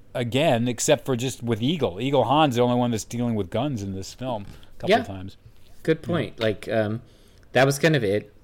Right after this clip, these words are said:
Speaker 2: Colonel's back. He's mad. There's not much. It's, like, just building more plot. Then Bruce meets, um, a couple of Japanese on his way
Speaker 1: Yeah.
Speaker 2: to Ozupai,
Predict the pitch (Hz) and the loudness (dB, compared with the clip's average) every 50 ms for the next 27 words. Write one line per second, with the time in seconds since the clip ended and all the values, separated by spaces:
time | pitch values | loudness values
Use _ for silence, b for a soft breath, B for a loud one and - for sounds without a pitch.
0 | - - - 139 135 127 127 123 120 - - - 120 120 120 120 123 120 - - | -14 -6 0 2 2 2 2 0 0 -2 2 4 4 6 6 6 4 2 0 -4
1 | 117 110 - - 117 110 110 110 113 107 104 107 107 - - - b b b b | -6 -4 -2 -2 0 0 2 2 0 0 0 -2 -4 -6 -10 -20 b b b b
2 | b b b b b b - 117 110 - 135 123 117 117 113 113 113 - - 127 | b b b b b b -4 -2 -2 0 0 -2 -2 -2 -2 -4 -6 -6 -8 -10
3 | - - 120 110 107 - - 120 113 - - 120 110 110 113 120 117 110 107 101 | -8 -6 -6 -6 -6 -8 -10 -10 -10 -8 -4 -4 -2 -2 -2 -4 -4 -6 -8 -8
4 | - - - 110 107 107 110 - B B B B B B B - 135 135 127 - | -8 -6 -4 -4 -2 -2 -4 -6 B B B B B B B -2 -2 -2 -2 -2
5 | - 135 147 170 208 - - - - 131 135 139 143 151 - - - - - - | 0 0 0 0 -2 -4 -8 -10 -8 -6 -6 -6 -6 -8 -8 -10 -8 -8 -8 -10
6 | - - - 113 113 110 107 107 104 104 101 - 113 - - 113 110 127 139 131 | -8 -4 0 2 2 2 2 0 -2 -6 -6 -8 -8 -4 -2 -2 0 0 0 -2
7 | 135 - 117 113 113 - 123 104 92 92 101 107 - - - - - - - - | 0 0 -2 -2 -2 -4 -4 -6 -6 -6 -8 -10 -12 -14 -16 -18 -20 -18 -10 -6
8 | 113 113 110 104 104 104 - 113 107 98 98 98 104 120 120 - 101 98 98 101 | -4 -2 -2 -2 -4 -6 -4 -4 -2 -2 0 -2 -2 -4 -4 -6 -6 -6 -6 -8
9 | 101 - - - 117 107 98 - 127 120 110 - - 107 95 90 85 85 95 120 | -10 -8 -4 -2 -2 -2 0 -2 -4 -4 -4 -6 -6 -6 -4 -4 -6 -6 -8 -10